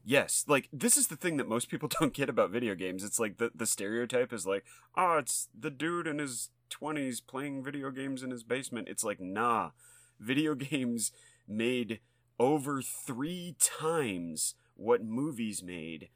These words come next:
the last time people could go to movie theaters. Like, it, and it is, it is important to point out that this is the North American video game crash of nineteen eighty-three.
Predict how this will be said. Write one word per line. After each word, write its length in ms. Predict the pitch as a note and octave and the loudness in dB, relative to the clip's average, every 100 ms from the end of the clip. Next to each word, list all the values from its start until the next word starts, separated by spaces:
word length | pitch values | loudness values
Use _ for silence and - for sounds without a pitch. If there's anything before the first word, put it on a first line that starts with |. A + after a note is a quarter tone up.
| _ - | _ -6
the 100 | G#2+ | -2
last 380 | G#2 A#2 - | 0 0 -2
time 240 | B2 A2+ G2+ | 0 -2 -2
people 260 | G#2+ A2+ | -8 -10
could 180 | G#2+ G#2 | -12 -10
go 160 | G2+ G2+ | -6 -6
to 80 | F#2+ | -4
movie 360 | F2+ G2+ F2 | -6 -6 -6
theaters. 580 | - E2 D2+ - - - _ - | -8 -12 -12 -14 -16 -16 _ -6
Like, 220 | G2+ F2 _ - | -4 -4 _ -10
it, 120 | - _ _ _ _ _ _ _ _ _ _ _ _ - | -10 _ _ _ _ _ _ _ _ _ _ _ _ -2
and 160 | D3 D#3 | 0 0
it 140 | D#3 | 0
is, 300 | F#3+ G#3+ F3 - | -2 2 0 2
it 120 | D#3+ | -2
is 380 | G#3 A3 - - | 0 2 0 2
important 440 | E3+ C#3 D3 D3 | -4 0 0 0
to 40 | C3 | -4
point 360 | - C#3+ B2+ | -6 -4 -4
out 200 | G2+ G2+ | -4 -4
that 140 | G#2 F#2 | -6 -2
this 160 | C3+ | 0
is 160 | C3+ B2 | 0 0
the 140 | B2 | -2
North 380 | A#2 A#2 D#3 D3+ | 0 0 -2 -2
American 720 | D3 A#2+ B2+ B2 G#2+ G2+ F2 D#2+ | -2 0 2 0 -2 -8 -8 -8
video 280 | F2 F2 | -8 -8
game 240 | E2+ E2 D#2 | -6 -8 -10
crash 320 | F2+ D#2+ D#2+ | -6 -6 -6
of 100 | D2 | -12
nineteen 360 | D#2+ D2 D#2+ C2+ | -12 -12 -12 -12
eighty-three. 580 | A#1+ A#1+ - A1+ G#1 | -14 -16 -14 -14 -14